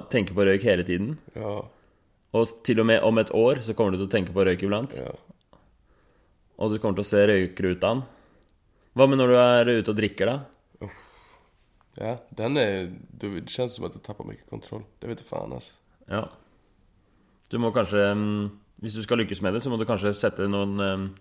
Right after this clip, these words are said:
Speaker 1: passe på, i hvert fall i starten, passe litt på drikkinga.
Speaker 2: Ja, jeg tenker også det nesten.
Speaker 1: Mm.
Speaker 2: Eller sånn, hvis vi, nu ska jag på fest ikväll, og det stressar meg lite, for det blir så här, åh, fan också. För att
Speaker 1: Ja.
Speaker 2: annars sånn, sånn, så tenker jeg, eller ja,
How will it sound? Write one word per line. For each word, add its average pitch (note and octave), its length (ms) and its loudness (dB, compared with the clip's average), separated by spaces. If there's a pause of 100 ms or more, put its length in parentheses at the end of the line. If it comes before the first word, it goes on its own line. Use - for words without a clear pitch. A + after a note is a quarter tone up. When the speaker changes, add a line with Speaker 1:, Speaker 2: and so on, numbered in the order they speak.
(640)
Speaker 1:
passe G2+ 180 0
på, E2 80 -14
i F#2+ 60 -4
hvert G2+ 100 4
fall A#2+ 140 0
i B2 40 -2
starten, A2 440 0
passe G#2+ 240 -6
litt F2+ 120 -2
på G2+ 120 -2
drikkinga. G2 340 -4 (480)
Speaker 2:
Ja, A2 220 4
jeg A2+ 100 0
tenker D3+ 220 0
også - 200 -8
det A#2+ 160 -4
nesten. A#2 280 -6
Speaker 1:
Mm. - 40 -20 (320)
Speaker 2:
Eller A2 160 0
sånn, G#2 220 -4 (600)
hvis G#2+ 200 -6
vi, G2+ 60 -4 (340)
nu G#2+ 120 -6
ska A2 120 -6
jag G#2 120 -8
på - 120 -20
fest G#2 240 -6
ikväll, G#2+ 360 -6
og A2 120 -10
det G#2+ 120 -4
stressar A#2+ 360 -8
meg G#2 80 -8
lite, F#2+ 240 -12 (100)
for - 100 -12
det G#2+ 80 -10
blir G2+ 120 -2
så G2 120 -8
här, D#2 160 -4
åh, - 140 -20 (260)
fan - 200 -20
också. - 160 -20 (480)
För G#2 100 -2
att G2+ 60 0
Speaker 1:
Ja. G#2+ 60 2
Speaker 2:
annars G2+ 220 0
sånn, A2 240 -2
sånn, G2+ 380 -4
så G2 180 -10
tenker G2 360 -8
jeg, G2 100 -8 (1080)
eller G2 140 -2
ja, G2 80 -2